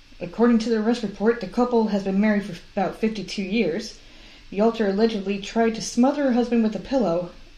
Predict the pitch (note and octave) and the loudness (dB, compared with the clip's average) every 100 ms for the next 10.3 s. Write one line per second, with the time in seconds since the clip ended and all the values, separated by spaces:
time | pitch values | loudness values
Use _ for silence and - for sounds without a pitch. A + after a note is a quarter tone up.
0 | E3+ - G3+ C#4 - F#3+ - C#4 C#4+ - | -14 0 4 4 2 -4 0 0 0 -2
1 | G3+ E3+ G3+ B3 G#3+ D#3+ - D#3+ E3 D#3+ | -4 0 2 4 2 -2 -8 -8 -8 -8
2 | D#3+ - D3+ A#2 A2 - - - - - | -10 -10 -10 -10 -12 -20 -20 -20 -20 -20
3 | - - - - F#3 G#3+ - G#3 G#3 G3+ | -20 -20 -14 -6 0 0 0 0 0 0
4 | A3 G#3 G3 F#3 A3+ A#3 A3 G3 F#3+ F#3+ | 0 2 0 0 2 2 2 0 -2 -6
5 | - C4+ B3+ B3 G3+ G3 G3 G#3 - F3+ | -2 4 4 4 2 2 2 -2 -4 -4
6 | F3 D#3 A3 G#3+ G#3 G3 G3 F3+ E3+ - | -6 -4 -2 0 -2 -2 -2 -2 -4 -2
7 | A3 A3 A3+ A3 - - - - - - | 0 2 0 -2 -6 -20 -20 -20 -20 -20
8 | - A#3 G#3+ A3 A3 G#3+ A3 G#3 F#3+ F#3+ | -4 -2 2 2 2 2 2 0 0 0
9 | G#3 G#3+ - G3 G3 F3+ F3 F#3 F3 E3+ | 0 0 0 0 0 -2 -6 -6 -6 -4
10 | F3+ E3+ C3+ | -2 -2 -4